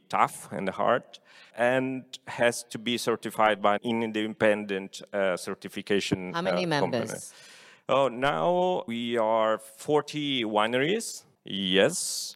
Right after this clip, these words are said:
Speaker 1: and twenty-four of them are already certificated, and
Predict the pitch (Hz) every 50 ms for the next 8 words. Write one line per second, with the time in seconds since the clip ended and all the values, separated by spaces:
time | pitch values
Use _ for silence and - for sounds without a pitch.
0 | _ - 113 110 104 104 104 104 107 104 - - 131 131 131 131 131 - _ -
1 | 139 127 - - - - - - - - 139 123 127 127 123 120 110 107 117 113
2 | 113 110 110 107 104 107 104 104 101 98 107 113 110 104 107 - - 107 101 -
3 | 104 107 104 - 113 113 117 143 143 139 143 135 120 107 95 98